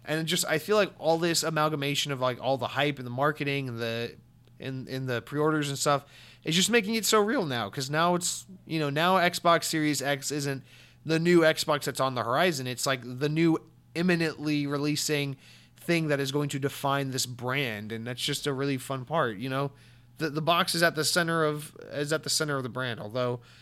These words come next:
that's not really the plan with Xbox, is, you know, the center is supposed to be, well, as the marketing would say, the center of the ga-, of the, of the brand is you, the gamer, and then how you wanna play is the whatever. That's not what we're getting into. But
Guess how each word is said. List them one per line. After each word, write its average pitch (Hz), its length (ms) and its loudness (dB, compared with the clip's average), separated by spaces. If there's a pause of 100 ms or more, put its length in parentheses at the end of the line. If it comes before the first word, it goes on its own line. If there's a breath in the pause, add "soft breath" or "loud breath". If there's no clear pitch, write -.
(140 loud breath)
that's - 180 -6
not 139 140 2
really 127 140 -2
the 104 80 -6
plan 151 220 -2
with 120 120 -6
Xbox, 113 440 -6
is, 110 360 -10
you 113 100 -12
know, 110 140 -8
the 104 80 -6
center 127 360 0
is 117 140 -4
supposed 117 240 -4
to - 80 -12
be, 113 300 -6 (680 soft breath)
well, - 140 -10
as 104 120 -10
the 127 80 -10
marketing 120 420 -4
would 110 120 -8
say, 101 300 -6
the 104 100 -12
center 117 380 -2
of 107 60 -6
the 104 80 -8
ga-, 107 220 -12
of 110 180 -8
the, 110 340 -8
of 107 140 -8
the 113 80 -8
brand 110 300 -8
is 123 120 -12
you, 113 240 -6
the 104 80 -10
gamer, 120 560 -6
and 113 140 -8
then 113 260 -8 (640 soft breath)
how 113 140 -4
you 113 160 -2
wanna 107 120 -6
play 120 420 -2
is 107 180 -8
the 110 760 -6
whatever. 131 380 -2 (180 loud breath)
That's 185 140 2
not 233 120 6
what 180 100 8
we're 160 100 4
getting 135 160 2
into. 120 220 -6 (280 loud breath)
But 151 240 4